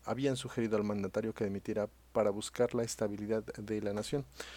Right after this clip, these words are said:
El día de ayer sabemos que se pronunció a estos jefes militares y de la policía para, eh, sugerirle, y vamos a hacer unas comillas gigantes, sugerir a,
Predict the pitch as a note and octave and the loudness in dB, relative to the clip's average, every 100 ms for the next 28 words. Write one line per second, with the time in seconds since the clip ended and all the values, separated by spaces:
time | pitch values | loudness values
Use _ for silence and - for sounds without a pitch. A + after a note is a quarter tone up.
0 | - - - F#2 F#2 A#2+ B2 B2 A#2+ B2+ | -14 -14 -8 -4 2 4 4 4 4 2
1 | - G#2 G#2+ G#2 - G#2 G2+ G2 F#2 F2 | 0 -2 0 -2 -4 -8 -6 -4 -2 -4
2 | G2 F#2+ - - F#2+ G2+ F2+ G2+ G2+ A#2 | -6 -6 -8 -8 -6 -6 -2 0 0 -4
3 | - - - - C#3 C#3 C3 A2 G#2 G2+ | -8 -14 -14 -10 -4 -2 0 0 0 -4
4 | F#2 - G#2+ G#2 G2+ - A2 A2 A2+ - | -4 -2 -2 -2 -2 0 2 2 0 -2
5 | - G#2 G2 G2 F#2+ - - - - A2+ | -6 -6 -6 -6 -8 -12 -16 -10 -2 -2
6 | - A2+ A2 C#3 C#3+ G#2 A#2 B2 A2 G#2 | 2 4 4 2 0 -2 -2 -2 0 0
7 | G2 - F#2+ F#2 - G2 F2+ - G#2 A#2 | -4 -4 -4 -4 -4 -4 -4 -4 -2 -2
8 | G#2+ G#2 G#2+ - G#2+ A2 G2 | -2 -6 -6 -4 -2 0 -2